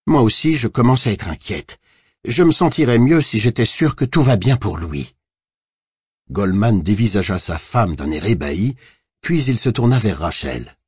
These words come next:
Bon, je vais te conduire à l'aéroport, si tu y tiens tant que ça, » lui dit-il. « Et je... Rachel, tu veux que je t'accompagne ? » Rachel secoua la tête. « Merci, papa, mais ce n'est pas possible.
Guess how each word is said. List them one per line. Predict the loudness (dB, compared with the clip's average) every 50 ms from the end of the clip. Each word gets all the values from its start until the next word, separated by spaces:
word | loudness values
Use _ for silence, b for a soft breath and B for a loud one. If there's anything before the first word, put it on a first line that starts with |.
| _ _ _ _ _ _ _ _ _ _ _ _ _ _ _ _ _ _ _ _ _ _ -20 -20
Bon, | -16 -6 -2 0 0 0 0 -2 -8 _
je | -8 -4 0
vais | 0 0 0
te | 0
conduire | 0 0 0 2 2 2 2 4
à | 4 4
l'aéroport, | 4 4 4 4 6 4 4 4 2 0 0 -2 -8
si | -12 -12 -12
tu | -10 -8 -8 -8
y |
tiens | -6 -4 -6 -6
tant | -4 -6 -8
que | -8 -8
ça, » | -6 -6 -8 -8 -10 b b b b b b _ _ _ -10
lui | -8 -8 -8
dit-il. « | -8 -10 -12 -12 -12 -12 -12 -14 -16 -18 _ _ _ _ _ _ _ _ _ _ _
Et | -6 -2 -2 0
je... | 2 2 2 2 2 -2 -6 -10 _ _ -20 -18 -18 -18 -20 -14 -8
Rachel, | -4 -2 -2 0 2 2 2 4 2 2 0 -4 -12 _ -4
tu | 0 2
veux | 2 2
que | 4 4
je | 2
t'accompagne ? » | 2 2 2 2 2 0 2 4 4 6 6 6 4 4 0 _ _ _ _ _ _ _ _ _ _ _ _ _ _ _
Rachel | -4 -4 -2 -2 0 0 -2 -2
secoua | -2 -4 -6 -4 -4 -4
la | -4 -6
tête. « | -8 -10 -12 -12 -12 -14 -18 -20 _ _ _ _ _ _ _ _ _ _ _ _ _ _ _ _ _ _ _ -2 2
Merci, | 2 2 2 2 0 0 0
papa, | 0 0 0 2 4 4
mais | 4 4 4
ce | 2 2 0
n'est | 0
pas | 2 0 -2
possible. | -4 -4 -8 -8 -8 -8 -10 -10 -14